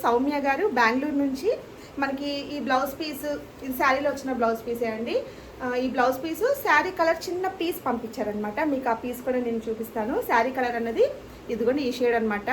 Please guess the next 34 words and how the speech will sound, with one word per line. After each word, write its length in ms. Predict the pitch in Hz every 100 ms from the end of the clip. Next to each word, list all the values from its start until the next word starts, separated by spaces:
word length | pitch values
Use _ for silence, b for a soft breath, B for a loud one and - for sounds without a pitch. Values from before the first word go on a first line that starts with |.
| 349
కొంచెం 200 | 302 269 269
పిస్తా 240 | 254 269
గ్రీన్ 260 | 254 262 240
అలా 160 | 208
ఉంది. 280 | 208 202 196 - B B -
ఇంకా 540 | 330 370 392 359 311 - - - 285
ఆది 320 | 277 294 285
బ్లౌజ్ 340 | 226 226 208 - - -
మనం 320 | 285 285 294
ఇప్పుడు 180 | 285 262
స్టిచ్చింగ్ 340 | - 294 330
కూడా 140 | 320 330
చేసేయాలన్నమాట. 720 | 320 262 269 254 226 220 220
ఇది 280 | 214 208 339 587 - - - - - - - -
మళ్ళీ 140 | 320 277
స్టిచ్చింగ్ 380 | 277 269 311 320
చేసాక 400 | 294 330 311 320
మళ్ళీ 200 | 311 -
కొరియర్ 280 | 254 285
అయితే 160 | 320 320
చేసేయాలి 460 | 277 285 320 294 269
కదా, 280 | 247 285 320
so 40 |
అందుకే 280 | 285 262 277
మళ్ళీ 180 | 294 285
టైమ్ 260 | 285 339
ఉంటుందో 240 | 302 302 311
ఉండదో 260 | 302 285 285
అని 160 | 277 539 B B -
ఫస్ట్ 240 | 233 -
అయితే 140 | 240 277
మీకు 140 | 262
షేర్ 340 | - 226 226 247
చేస్తున్నాను. 600 | 233 - 226 220 320